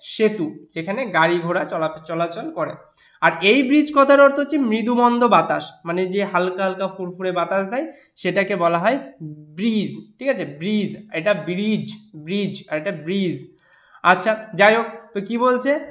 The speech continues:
যে "আমি আমার পাইপ দিয়ে ধূমপান করছি, আমি আমার পাইপ দ্বারা ধূমপান করছি।" কি করতে? না, উপভোগ করতে। এই যে মৃদুমন্দ যে বাতাসটা হচ্ছে, এমনিতেই তো নদী পাড়ে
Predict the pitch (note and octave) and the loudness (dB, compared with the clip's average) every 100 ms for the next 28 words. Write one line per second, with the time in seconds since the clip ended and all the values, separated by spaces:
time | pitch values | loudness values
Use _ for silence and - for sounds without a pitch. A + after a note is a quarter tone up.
0 | - D#3+ F3+ F3 F#3+ A#3+ B3+ C4 C4+ - | -14 -2 2 4 4 2 4 4 2 4
1 | F3+ G#3+ C4+ C4+ C#4 C4+ G3+ G3 G3 B3 | 6 6 2 2 2 2 0 0 2 2
2 | B3+ C4+ B3+ C#4 A3 A3 A3 A3 G3 G3 | 2 -2 -2 -4 -2 -2 -2 0 0 0
3 | G#3 G#3 G3 F#3 A3 A3+ B3 A#3+ D4 D4 | 0 0 0 0 0 2 -2 -4 -6 -8
4 | - G3+ A#3+ A#3+ D4 F4+ - - E3+ F3 | -10 -2 -2 -2 -4 -4 -6 -14 -8 -4
5 | G3+ G#3 D4 D4 C#4+ A#3+ F#3+ G3 F#3 G3 | -4 0 2 2 0 -2 -2 -2 0 0
6 | G3 G#3 A3 A3 A3 A3 G3 F3 A#3 A#3+ | 0 0 0 -2 -2 -2 0 0 2 2
7 | A#3+ B3 G#3 F3+ - F#3+ - F3+ G3 G#3 | 0 -2 -2 -4 -10 -12 -4 -2 -2 -4
8 | G#3+ G#3+ G#3 G3 F#3+ G3+ G3 F#3+ | -6 -6 -6 -6 -6 -4 -4 -4